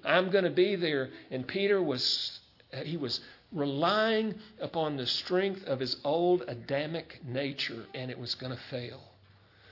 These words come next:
But when G-, when Peter learned in brokenness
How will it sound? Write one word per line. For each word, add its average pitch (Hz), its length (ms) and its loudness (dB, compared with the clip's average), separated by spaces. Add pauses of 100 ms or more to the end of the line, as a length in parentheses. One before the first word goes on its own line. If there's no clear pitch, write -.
(160)
But 151 160 2
when 165 220 4
G-, 180 320 0 (120)
when 143 180 0
Peter 190 460 4
learned 156 800 4 (300)
in 127 260 -2
brokenness 160 840 6